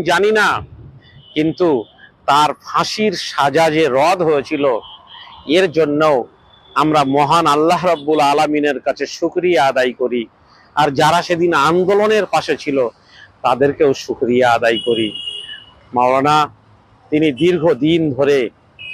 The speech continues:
যে ইসলামের খেদমত করে এসেছেন, আমি আজকেই সন্ধ্যাবেলা আমার বন্ধুদের সঙ্গে, সহকর্মীদের সঙ্গে বলছিলাম যে আরব দুনিয়া যদি মাওলানা সাইদির পক্ষে দাঁড়াতেন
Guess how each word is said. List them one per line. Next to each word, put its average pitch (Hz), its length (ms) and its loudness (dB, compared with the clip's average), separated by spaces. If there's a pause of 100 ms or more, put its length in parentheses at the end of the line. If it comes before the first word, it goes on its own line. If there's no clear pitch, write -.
(380)
যে 143 200 -2
ইসলামের 185 600 2
খেদমত 156 640 -2
করে 147 220 2
এসেছেন, 131 420 -2 (920)
আমি 175 280 2 (600)
আজকেই 196 460 0
সন্ধ্যাবেলা 165 720 2 (680)
আমার 151 380 0 (560)
বন্ধুদের 170 600 0
সঙ্গে, 139 480 -2
সহকর্মীদের 151 960 0
সঙ্গে 135 260 0
বলছিলাম 131 600 0 (840)
যে 170 200 2 (180)
আরব 175 380 2 (100)
দুনিয়া 185 420 2
যদি 160 280 0
মাওলানা 151 520 0
সাইদির 139 600 0
পক্ষে 147 320 -2
দাঁড়াতেন 139 540 2